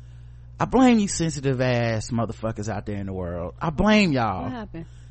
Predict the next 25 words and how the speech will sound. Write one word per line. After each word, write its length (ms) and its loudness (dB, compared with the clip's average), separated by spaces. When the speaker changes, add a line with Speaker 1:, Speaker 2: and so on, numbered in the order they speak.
Speaker 1:
It's 160 4
y'all's 360 8
fault. 320 -2
Y'all 300 8
have 180 8
made 300 6
customer 380 0
service 720 -2
go 280 8
from 720 2
bad, 680 6
which 200 0
it 40 0
used 260 0
to 80 0
be, 220 0
you 120 0
know, 120 4
customer 300 2
service 280 2
did 280 2
used 220 0
to 60 0
be 180 0
bad, 380 -6